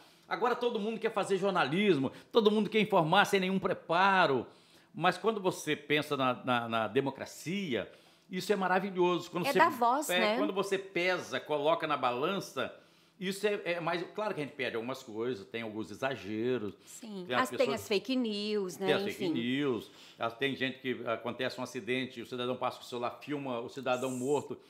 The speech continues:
Speaker 1: e já posta antes da família saber, não tem a, essa questão do preparo pra,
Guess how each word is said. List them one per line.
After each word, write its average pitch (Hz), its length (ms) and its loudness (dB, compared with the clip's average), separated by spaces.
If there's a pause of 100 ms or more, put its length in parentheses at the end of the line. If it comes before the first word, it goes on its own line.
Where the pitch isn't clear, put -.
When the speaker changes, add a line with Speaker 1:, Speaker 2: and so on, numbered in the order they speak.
(200)
Speaker 1:
e 147 100 -4
já 139 140 -2
posta 147 560 -4 (400)
antes 160 180 -4
da 156 80 0
família 131 320 -6
saber, 151 360 -4
não 147 120 -6
tem 143 220 -4
a, 135 80 -2 (140)
essa 113 240 -8
questão 135 420 -8
do 127 100 -8
preparo 131 640 2
pra, 110 440 -2